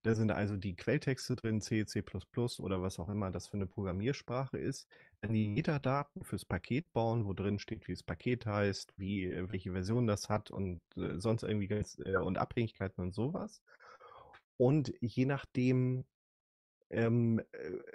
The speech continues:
was das für, äh, eine Software ist, gibt es manchmal auch so ein Patch-Verzeichnis noch drin. Und da gibt es extra Patches vom Debian-Projekt, die alles Mögliche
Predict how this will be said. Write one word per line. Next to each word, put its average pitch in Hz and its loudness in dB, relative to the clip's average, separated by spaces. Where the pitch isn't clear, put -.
was 110 -4
das - -4
für, 117 2
äh, 113 0
eine 110 4
Software 113 0
ist, 131 2
gibt - -2
es - 0
manchmal 123 2
auch 120 -2
so - 0
ein 117 0
Patch-Verzeichnis 92 -4
noch 92 -6
drin. 82 -8
Und 120 0
da 139 2
gibt - -6
es - -6
extra - -2
Patches - -4
vom 107 0
Debian-Projekt, 139 0
die - -2
alles 113 0
Mögliche 135 0